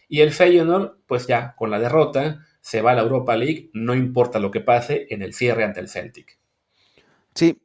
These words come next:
Speaker 2: eh, lamentablemente necesitaba un punto, a final de cuentas no lo tuvo, Santi tuvo una oportunidad para empatar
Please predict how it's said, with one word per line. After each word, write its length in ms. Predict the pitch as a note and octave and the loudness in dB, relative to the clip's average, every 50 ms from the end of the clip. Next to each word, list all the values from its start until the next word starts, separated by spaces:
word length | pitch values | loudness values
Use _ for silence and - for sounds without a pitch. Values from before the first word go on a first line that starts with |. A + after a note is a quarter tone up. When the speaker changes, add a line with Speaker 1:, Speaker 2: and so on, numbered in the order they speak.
| _ _ - | _ _ -8
Speaker 2:
eh, 180 | G2+ G2+ G2 | -4 -4 -2
lamentablemente 920 | F#2+ G#2 G2+ G2+ G2 - A#2 A#2+ B2 A#2 A#2+ A#2+ A#2 A2 - B2+ A#2 - - - | 0 -2 -2 -2 0 2 2 4 4 2 0 -2 -4 -2 -2 -2 -2 -2 -4 -8
necesitaba 580 | A2+ A2+ A2 - - - A2 - C3+ C3+ C#3 | -6 -6 -4 -4 -4 -4 0 2 2 4 4
un 120 | C#3 B2+ A#2+ | 2 0 -2
punto, 500 | - C#3+ D3 C#3+ - - D#3 D#3+ E3 _ _ _ _ _ _ _ | -4 -6 -6 -4 0 0 0 0 -2 _ _ _ _ _ _ _
a 100 | - - | -10 -8
final 180 | - A2+ A2 A2 | -6 -4 -4 -2
de 80 | A2+ A2 | -2 -2
cuentas 280 | B2+ A#2+ A2+ A#2 A2 | -2 -2 0 -2 -2
no 100 | A#2+ A#2 | -2 -2
lo 140 | A#2 A2+ G#2+ | -4 -4 -4
tuvo, 400 | - C#3 C3+ B2 B2 B2+ A#2+ A2 | -4 -6 -6 -4 -4 -4 -4 -6
Santi 300 | - - B2 A2+ G#2+ A2+ | -6 -4 -2 -2 -2 -4
tuvo 180 | G#2 - A2+ A2+ | -6 -6 -6 -4
una 80 | A2 G#2+ | -4 -6
oportunidad 440 | - G2+ F#2 - G2 G#2 G#2+ A2 | -8 -8 -12 -12 -8 -6 -6 -2
para 140 | - A2 G#2 | -2 -2 -2
empatar 600 | G2+ F#2+ - F#2+ F#2 - - A#2 A2+ G#2 G2 - | -2 -4 -6 -6 -4 -2 -2 0 0 -2 -4 -8